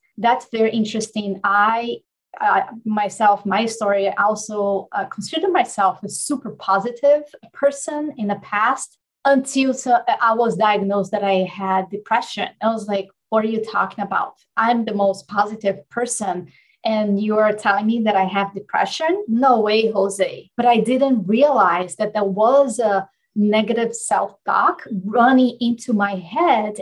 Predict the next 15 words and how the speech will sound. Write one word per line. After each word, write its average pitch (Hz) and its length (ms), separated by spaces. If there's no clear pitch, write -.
And 214 120
I 202 100
didn't 233 400
know, 233 220
I 196 100
was 196 280
not 208 360
aware 196 580
of 208 200
that. - 300
So - 180
how 254 280
did 285 200
you 269 120
shift - 680